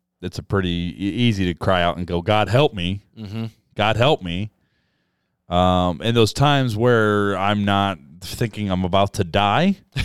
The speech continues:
Speaker 2: 'Cause you had a few of those moments
Speaker 1: I've
Speaker 2: this
Speaker 1: had a,
Speaker 2: year.
Speaker 1: I just had
Speaker 2: You had
Speaker 1: a
Speaker 2: quite a few.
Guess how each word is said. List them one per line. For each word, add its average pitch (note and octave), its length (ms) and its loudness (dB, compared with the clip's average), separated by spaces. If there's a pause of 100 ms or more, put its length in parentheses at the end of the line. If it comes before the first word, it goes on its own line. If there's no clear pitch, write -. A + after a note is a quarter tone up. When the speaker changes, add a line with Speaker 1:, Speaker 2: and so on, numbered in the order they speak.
Speaker 2:
'Cause - 920 -2
you E3+ 100 4
had D#4 120 2
a - 40 -6
few D3+ 200 6
of A2 60 4
those G#2 200 2
moments G2+ 260 2
Speaker 1:
I've B2 60 2
Speaker 2:
this C3+ 80 4
Speaker 1:
had D#3 100 6
a, A2 40 6
Speaker 2:
year. G2 180 4
Speaker 1:
I G#2 140 2
just - 340 -8
had A2+ 380 -2 (400)
Speaker 2:
You - 80 -4
had G#3 80 0
Speaker 1:
a - 40 -6
Speaker 2:
quite E3+ 160 4
a D#3 40 0
few. D3 300 4